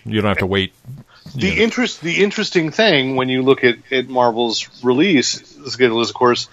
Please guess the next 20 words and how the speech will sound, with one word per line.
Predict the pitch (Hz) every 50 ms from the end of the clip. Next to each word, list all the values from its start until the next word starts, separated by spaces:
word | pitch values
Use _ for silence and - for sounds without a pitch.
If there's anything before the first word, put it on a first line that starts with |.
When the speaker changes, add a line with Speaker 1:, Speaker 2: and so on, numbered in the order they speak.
| - - - - - - _ _
Speaker 2:
you | - 127
know, | 123 120 120
three | 120 - - 135 143 151 160
months, | 151 147 135 127 - - - -
two | - - 196 202
months | 202 165 131 120 -
later, | 117 - 113 110 113 117 117 117 _ _ _ _ _ _ _ -
we | 135 131
get | 139 143 139
Ant-Man | 135 131 127 127 123 120 117
and | 117 113
the | 110
Wasp, | 107 110 110 104 107 107 - - - - - _ _ _ _ _ _ _ _ _ _ -
which | 117 131 131 127
is | 127 120
all | 131 127 127
just | 117 127 117 - -
fun | - 123 123 117
and | 117 113 113 113
games | 135 147 135 113 107 - 117 - -